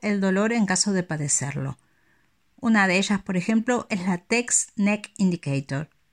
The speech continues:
¿Qué secuelas podemos encontrar? Los músculos del cuello tratan de compensar la curvatura cervical y de mantener la cabeza en una posición normal, creando una fuerte tensión.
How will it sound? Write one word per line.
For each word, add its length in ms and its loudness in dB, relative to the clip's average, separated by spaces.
¿Qué 80 0
secuelas 280 2
podemos 440 2
encontrar? 600 2
Los 220 2
músculos 420 2
del 160 -2
cuello 380 0
tratan 320 4
de 80 2
compensar 480 2
la 100 0
curvatura 500 2
cervical 540 0
y 60 2
de 100 0
mantener 440 2
la 140 2
cabeza 360 0
en 80 4
una 200 2
posición 500 0
normal, 360 2
creando 380 2
una 160 2
fuerte 320 -2
tensión. 580 -2